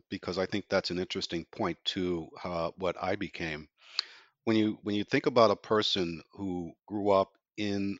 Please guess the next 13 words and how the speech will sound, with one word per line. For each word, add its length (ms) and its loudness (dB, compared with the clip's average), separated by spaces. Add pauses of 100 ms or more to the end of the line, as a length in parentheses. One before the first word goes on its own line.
uh, 460 0 (760)
in 160 -2
the 80 2
South, 420 2
in 200 -2
Mississippi, 760 0 (680)
um, 540 -2 (200)
during 380 2
the 280 0 (160)
thirties 720 0 (120)
and 180 -8
forties, 760 -4 (640)
when 500 0